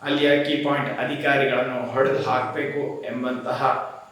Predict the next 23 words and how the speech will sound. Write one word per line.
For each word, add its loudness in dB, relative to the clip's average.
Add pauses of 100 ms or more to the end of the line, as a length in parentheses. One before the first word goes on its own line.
(120)
ಹೇಳಿಕೆ 4
ನೀಡುವ 0
ಬದಲಾಗಿ -2
ಅಲ್ಲಿ -2
ನಾನು -6 (300)
ಪಾಕಿಸ್ತಾನದ 2 (960)
ಎನ್ನುವ -2
ಬದಲು 6
ಇಸ್ರೇಲ್ನ 4
ಅಂತ 0
ಹೇಳಿದ್ದೆ. -4 (100)
ಅದಕ್ಕಾಗಿ 2
ನಾನು -4
ಈ 0
ವಿಡಿಯೋದಲ್ಲಿ -8 (140)
ಕ್ಷಮೆಯನ್ನು -2
ಕೋರ್ತೇನೆ. -8 (480)
ಹಾಗೆ 2
ಇನ್ನು 0
ವಿಚಾರಕ್ಕೆ 0
ಬರುವ, -4 (1200)
ಕಾಶ್ಮೀರದ 6 (640)
ಪಹಲ್ಗಾಮ್ 4